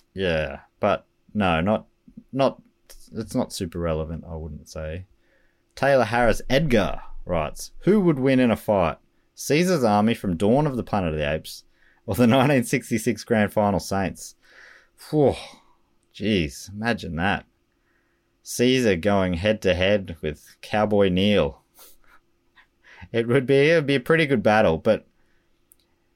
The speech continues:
I'd have to say that, uh, the Caesar's army would beat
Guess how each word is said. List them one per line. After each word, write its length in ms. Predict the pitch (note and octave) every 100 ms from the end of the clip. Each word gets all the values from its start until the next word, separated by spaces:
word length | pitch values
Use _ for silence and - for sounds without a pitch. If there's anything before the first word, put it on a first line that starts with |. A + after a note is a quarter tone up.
| _
I'd 240 | - G#2 A2
have 200 | C#3+ -
to 100 | D3+
say 500 | - A#2 G#2 G2+ G#2
that, 380 | G2 G2+ F#2 _
uh, 340 | F#2 F#2 F2+ F2
the 600 | D#2+ F2+ F2 E2+ E2 - _ _ _ _ _ _ _
Caesar's 560 | - - B2 B2 A#2 G2
army 540 | G#2 G2 G#2+ G#2+ G2
would 220 | F2+ F#2+ E2
beat 360 | F2 E2 -